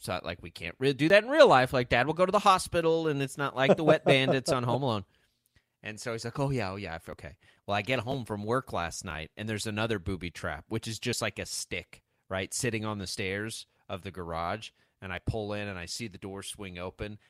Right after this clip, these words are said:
and he's just, like, so excited. And I'm like, "Okay, I see the stick. Like, I, uh, w-, what are we doing here?" Like, I think that I have set myself up for potential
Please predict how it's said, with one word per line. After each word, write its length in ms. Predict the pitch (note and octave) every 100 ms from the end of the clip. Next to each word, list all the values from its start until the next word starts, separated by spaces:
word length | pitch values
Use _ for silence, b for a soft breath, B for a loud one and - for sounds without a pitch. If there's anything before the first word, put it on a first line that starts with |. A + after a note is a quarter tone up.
| b
and 120 | G2
he's 200 | F#2+ F2
just, 260 | - A2 A2
like, 220 | G2+ -
so 260 | - A#2+
excited. 720 | A#2 - - A2+ A2+ G2+ E2+ - _ _ _ _ _
And 120 | - E2+
I'm 80 | E2+
like, 180 | E2+
"Okay, 220 | - - E2
I 120 | E2+
see 260 | - A2+
the 80 | G2+
stick. 400 | G#2 - F2+ -
Like, 200 | F2 -
I, 260 | F2 E2+ D#2
uh, 60 | D#2 D#2+
w-, 240 | G2+ F#2+
what 200 | G2+ A2
are 60 | A#2
we 120 | A#2
doing 260 | G#2 F#2+
here?" 120 | E2 -
Like, 160 | A2+ C3
I 100 | C#3
think 380 | - F3+ G3
that 140 | - C#3+
I 120 | B2
have 180 | A#2+ F#2+
set 300 | - A#2+ -
myself 420 | G#2 - G#2+ F#2+
up 180 | G#2 -
for 140 | - F#2+
potential 500 | F#2+ - G#2 F#2